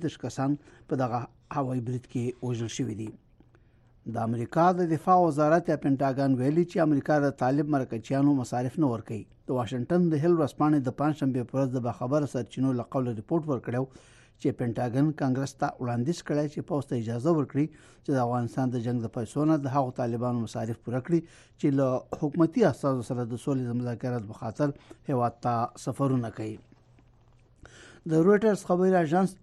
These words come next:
رپورټ ورکوي چې د سوریې په پایتخت دمشق کې د جمعې په ورځ ناوخته د غټو چاودنو اوازونه اوریدل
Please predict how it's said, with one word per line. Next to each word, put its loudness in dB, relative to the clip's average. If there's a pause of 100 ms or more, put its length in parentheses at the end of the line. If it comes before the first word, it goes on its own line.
(160)
رپورټ 2 (100)
ورکوي 0
چې 2 (100)
د -10
سوریې 2
په -14
پایتخت -2
دمشق 0
کې 0 (480)
د 2
جمعې 8
په -2
ورځ 0
ناوخته 2
د - (240)
غټو -2
چاودنو 2
اوازونه 2
اوریدل -4